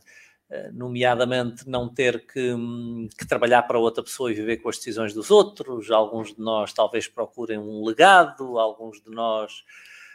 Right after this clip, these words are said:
talvez procurem apenas sobreviver, eh, outros de nós talvez procurem uma contribuição.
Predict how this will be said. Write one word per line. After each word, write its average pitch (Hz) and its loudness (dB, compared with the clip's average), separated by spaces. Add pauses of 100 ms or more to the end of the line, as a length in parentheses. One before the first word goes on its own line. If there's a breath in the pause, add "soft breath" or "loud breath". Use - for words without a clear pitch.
(160)
talvez 127 4
procurem 127 0
apenas 120 -2
sobreviver, 143 8
eh, 95 -6
outros 131 -2
de 120 -10
nós 123 0
talvez 117 0
procurem 117 -6
uma 113 -8
contribuição. 123 2